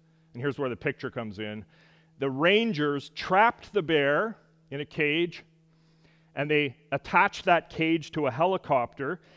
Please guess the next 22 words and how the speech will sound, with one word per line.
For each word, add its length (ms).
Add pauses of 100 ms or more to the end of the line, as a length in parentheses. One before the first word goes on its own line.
(240)
and 180
the 80
bear 400
was 220
then 200
flown 920
about, 360
probably 280
about 160
a 40
hundred 320
kilometers 680
north 760
into 240
the 80
bushes, 680 (280)
and 120
it 80
was 160
let 240
out 200
there. 280